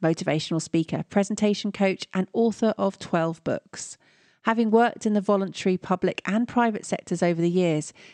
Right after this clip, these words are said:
he now works in businesses and education, helping people to get good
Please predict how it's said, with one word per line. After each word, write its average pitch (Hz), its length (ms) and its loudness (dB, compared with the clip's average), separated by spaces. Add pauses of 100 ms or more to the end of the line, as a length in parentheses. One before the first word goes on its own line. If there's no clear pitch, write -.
he 220 140 2
now 277 240 4
works 220 340 2
in 208 80 0
businesses 180 560 0
and 180 160 -4
education, 175 640 0 (320)
helping 247 300 2
people 220 340 0
to - 140 -4
get 170 360 -2
good 165 320 2